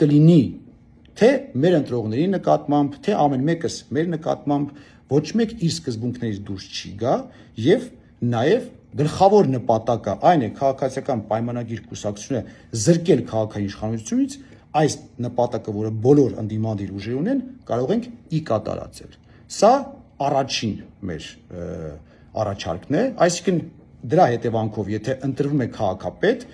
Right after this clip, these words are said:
ես ստանձնում եմ քաղաքապետի պաշտոնը, մեր քաղաքական ուժը ստանձնում է քաղաքային իշխանությունը և սկսում ենք աշխատել։ Մնացած ուժերը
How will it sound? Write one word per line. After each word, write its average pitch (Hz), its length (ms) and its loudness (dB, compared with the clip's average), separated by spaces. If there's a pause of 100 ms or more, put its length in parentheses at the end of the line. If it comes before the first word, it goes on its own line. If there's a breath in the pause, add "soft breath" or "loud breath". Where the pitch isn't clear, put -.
(300 loud breath)
ես 170 300 6
ստանձնում 123 460 -4
եմ 101 140 -4
քաղաքապետի 98 560 -6 (140)
պաշտոնը, 208 500 0 (200)
մեր 156 200 6 (920)
քաղաքական 127 500 -2
ուժը 113 200 -4
ստանձնում 123 380 -2
է 101 120 -6
քաղաքային 135 440 0
իշխանությունը 104 600 -2 (360 loud breath)
և 123 160 2
սկսում - 380 -2
ենք 202 140 -2 (180)
աշխատել։ 90 420 -10 (320 loud breath)
Մնացած 160 500 6 (360)
ուժերը 117 380 2